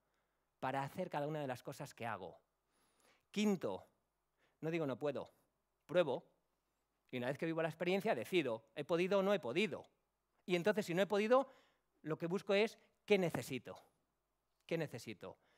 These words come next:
Por lo tanto, para concluir, os invito a que os reseteéis para crecer, a que volváis a ser poderosos como cuando erais niños, y termino con una pregunta. ¿Cuántos de vosotros sabéis dibujar?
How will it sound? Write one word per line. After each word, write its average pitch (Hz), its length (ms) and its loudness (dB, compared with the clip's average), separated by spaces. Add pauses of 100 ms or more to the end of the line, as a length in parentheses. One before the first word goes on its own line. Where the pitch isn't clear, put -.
(360)
Por 165 120 -6
lo 165 60 -2
tanto, 208 260 4
para 190 180 4
concluir, 180 600 2 (1000)
os - 140 -8
invito 185 340 4
a 202 80 2
que 175 80 -2
os 156 60 0
reseteéis 165 880 -2 (880)
para 151 220 2
crecer, 190 560 2 (420)
a 156 80 -2
que 156 80 -2
volváis 151 320 2
a 214 40 2
ser 180 180 -4
poderosos 170 520 -2
como 139 200 -4
cuando 135 240 -2
erais 156 260 -2
niños, 165 520 0 (640)
y 147 60 -8
termino 165 360 0
con 147 120 -2
una 151 180 0
pregunta. 117 580 -4 (600)
¿Cuántos 214 500 4
de 151 100 -2
vosotros 185 540 -2
sabéis 139 360 -4
dibujar? 117 420 -6